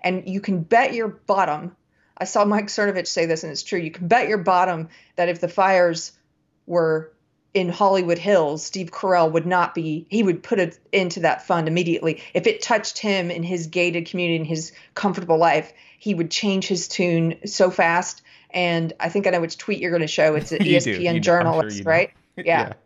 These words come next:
Speaker 1: Okay, this is a blue check mark. It's exactly, so I posted about that, and then this guy, great, this guy steps up to show an example of what I mean. Here's an elite blue check mark journalist. What was his first tweet?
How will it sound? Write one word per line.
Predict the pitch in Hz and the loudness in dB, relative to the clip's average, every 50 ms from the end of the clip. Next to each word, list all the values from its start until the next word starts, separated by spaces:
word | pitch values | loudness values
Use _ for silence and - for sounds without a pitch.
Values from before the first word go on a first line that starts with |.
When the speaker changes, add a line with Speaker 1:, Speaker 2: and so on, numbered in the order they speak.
| _ - | _ -8
Speaker 1:
Okay, | 196 - 233 185 | -4 0 0 0
this | 170 202 226 220 269 | 2 0 0 0 -2
is | 240 208 - | -6 -6 -8
a | 180 | -12
blue | 165 190 190 233 247 | -10 -6 -4 -4 -4
check | 247 - 262 240 240 - | -4 -2 -2 -2 -2 -2
mark. | 240 226 226 226 214 - | -2 -2 -2 -2 -2 -4
It's | 185 170 196 | -8 -8 -8
exactly, | 170 165 190 208 208 208 208 240 214 208 - - - - 214 | -6 -2 0 0 0 0 0 -4 -6 -6 -8 -16 -16 -10 -4
so | 208 247 | 0 2
I | 240 233 | 2 2
posted | 233 - - 381 370 - 277 | 2 0 -4 -4 -4 -4 -4
about | 269 220 202 196 - | 0 0 0 0 2
that, | 202 196 175 131 | 0 0 0 0
and | 185 185 | -2 -4
then | 190 190 | -4 -2
this | 202 247 254 - | -2 -4 -4 -2
guy, | - 190 175 175 180 | 0 0 2 2 0
great, | 180 180 202 226 220 226 208 - - | -2 -2 -2 0 0 0 -2 -4 -8
this | 226 220 - | -8 -8 -4
guy | - 214 196 196 185 - | -2 -2 -2 -2 -2 -6
steps | - - - 214 202 202 - | -12 -4 0 0 0 0 2
up | 220 202 190 - | 0 0 0 -2
to | - 180 | -6 -8
show | - - 185 | -2 0 0
an | 175 | 0
example | 175 170 165 196 185 180 180 202 175 165 | 0 -2 -4 -2 -2 -2 -2 -2 -2 0
of | |
what | 165 175 175 170 | 2 2 4 4
I | 165 | 2
mean. | 170 175 170 165 160 160 160 - _ _ _ _ _ _ | 2 0 0 -2 -2 -4 -8 -12 _ _ _ _ _ _
Here's | - 240 226 226 240 | 0 0 0 2 2
an | 233 | 0
elite | 214 190 196 208 226 240 - - - | 0 0 0 0 -2 -4 -4 -6 -4
blue | 202 214 208 | -4 -4 -2
check | 208 - 220 202 208 | -2 -2 -2 -2 0
mark | 202 185 190 190 | 0 -2 -2 -2
journalist. | 165 196 185 180 175 165 160 156 160 160 - | 0 0 0 0 0 -2 -2 -4 -4 -2 2
What | 233 226 | 2 2
was | - 233 220 | 2 2 -2
his | 208 202 | -6 -6
first | - - 208 202 202 - | -2 0 0 0 0 -4
tweet? | - - 170 147 - - _ | -6 -6 -6 -6 -6 -8 _